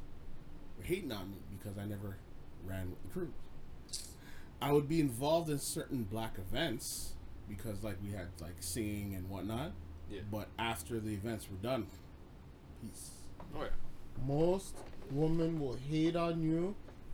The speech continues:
Speaker 3: if you ever feel like a girl's hating on you for no reason. It's one of two things. You either did their friend dirty,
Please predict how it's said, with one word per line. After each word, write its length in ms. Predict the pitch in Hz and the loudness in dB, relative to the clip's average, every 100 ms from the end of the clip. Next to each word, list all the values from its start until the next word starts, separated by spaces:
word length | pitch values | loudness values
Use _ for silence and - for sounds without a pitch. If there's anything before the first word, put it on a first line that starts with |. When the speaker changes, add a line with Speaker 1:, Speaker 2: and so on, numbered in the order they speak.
| - | 0
Speaker 3:
if 180 | 120 117 | 0 2
you 100 | 143 | 2
ever 200 | 170 196 | 4 4
feel 180 | - 190 | 4 6
like 160 | 185 165 | 6 6
a 60 | |
girl's 300 | 123 143 147 | 4 4 4
hating 260 | 127 139 127 | 4 4 4
on 140 | 113 | 4
you 80 | 131 | 4
for 140 | - 104 | 2 0
no 240 | 101 123 | 4 4
reason. 320 | 113 113 120 104 | 4 2 0 -4
It's 120 | - - | -4 -2
one 120 | 202 | 0
of 100 | 202 | 0
two 200 | 151 113 - | -2 -4 -6
things. 120 | - - - - - - - - - - - - - | -12 -12 -14 -14 -14 -16 -16 -16 -16 -14 -14 -12 -2
You 260 | 135 143 147 | 4 6 6
either 180 | 143 | 6
did 240 | 135 139 120 | 4 4 4
their 120 | 107 | 2
friend 400 | - 131 196 226 | 2 6 8 10
dirty, 420 | 202 214 240 320 | 12 12 12 10